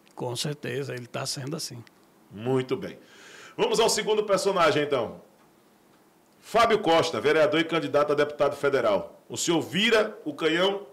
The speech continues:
Speaker 2: ou livra o deputado Fábio Costa do canhão?
Speaker 1: Olha, Fábio, com essa pistola na mão aí, meu amigo, não dá pra virar o
Speaker 2: Rapaz,
Speaker 1: canhão.
Speaker 2: cara de mal mesmo.
Speaker 1: Oh.
Speaker 2: Inclusive, ele tá devendo a presença aqui. Já tentei umas quatro vezes trazer o Fábio Costa pra cá e nada, viu? Tá devendo a presença, viu, Tiago? Vamos trazer um homem pra cá.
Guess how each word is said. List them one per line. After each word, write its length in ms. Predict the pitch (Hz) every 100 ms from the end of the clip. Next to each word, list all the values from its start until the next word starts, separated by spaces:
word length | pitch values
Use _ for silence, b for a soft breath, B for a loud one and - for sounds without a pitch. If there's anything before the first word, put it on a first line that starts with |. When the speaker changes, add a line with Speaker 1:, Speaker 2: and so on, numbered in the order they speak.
| -
Speaker 2:
ou 160 | 175 180
livra 540 | 160 185 165 120 95 101
o 60 |
deputado 380 | 127 135 127 123
Fábio 220 | 117 117
Costa 220 | 120 110
do 80 | 104
canhão? 240 | 107 98 92 b b b _
Speaker 1:
Olha, 280 | 139 139 120
Fábio, 440 | - - 156 151
com 180 | 139 156
essa 260 | 165 - 147
pistola 560 | - 135 - 147 139
na 140 | 180 156
mão 200 | 151 147
aí, 180 | 147 151
meu 180 | 151 143
amigo, 340 | 135 185 139
não 180 | 151 156
dá 160 | 143
pra 160 | 156 -
virar 260 | 208 170 156
o 40 |
Speaker 2:
Rapaz, 220 | 147 160
Speaker 1:
canhão. 160 | 151 147
Speaker 2:
cara 180 | 104 107
de 100 | 180
mal 180 | 127 98
mesmo. 320 | 98 95 113 - -
Speaker 1:
Oh. 380 | 160 214 214 214
Speaker 2:
Inclusive, 300 | 196 202 214
ele 80 |
tá 100 | 226
devendo 280 | 233 202 208
a 40 | 220
presença 400 | 226 180 202 214
aqui. 160 | 202
Já 120 | 156 180
tentei 280 | 185 -
umas 240 | 208 185 -
quatro 360 | 208 214 220
vezes 200 | 147 165
trazer 260 | 160 160 143
o 60 | 151
Fábio 280 | 156 139
Costa 260 | 131 139 147
pra 140 | 131
cá 160 | 117 208
e 40 |
nada, 320 | 226 139 117 113
viu? 120 | 156
Tá 260 | - 151
devendo 260 | 180 160 190
a 40 | 202
presença, 440 | 220 185 185 160
viu, 120 | 196
Tiago? 280 | 202 139 127
Vamos 140 | 160
trazer 220 | 180 170 196
um 60 |
homem 120 | 190
pra 140 | 196 196
cá. 300 | - 104